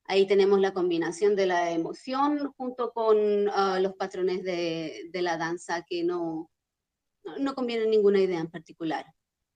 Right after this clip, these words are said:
pero que sí son escogidos en base, ¿no? a lo que está pasando en la expresión, ¿no? Si vamos a expresar enojo, entonces, ah, el nrita necesita ser un poco más agresivo, ¿no?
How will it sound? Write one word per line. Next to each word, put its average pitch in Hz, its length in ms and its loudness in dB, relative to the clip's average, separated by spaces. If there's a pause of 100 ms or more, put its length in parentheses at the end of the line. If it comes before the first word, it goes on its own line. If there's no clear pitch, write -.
(120)
pero 240 200 4
que 262 120 -4
sí 311 140 -4
son 311 160 0
escogidos 311 640 0
en 262 120 0
base, 269 400 2
¿no? 262 220 -2
a 233 160 2
lo 226 160 -2
que 208 840 2 (360)
está 202 500 0
pasando 247 420 0
en 226 100 4
la 208 60 8
expresión, 170 760 -6 (300)
¿no? 392 300 0
Si - 160 -2
vamos 214 460 2
a 190 420 2
expresar 208 800 0
enojo, 247 680 2 (500)
entonces, 269 720 -4
ah, 214 880 4 (560)
el 214 280 2
nrita 262 800 4 (380)
necesita 214 480 0
ser 254 160 -4
un 220 80 -8
poco 254 220 -2
más 220 180 0
agresivo, 180 540 -4
¿no? 247 320 -2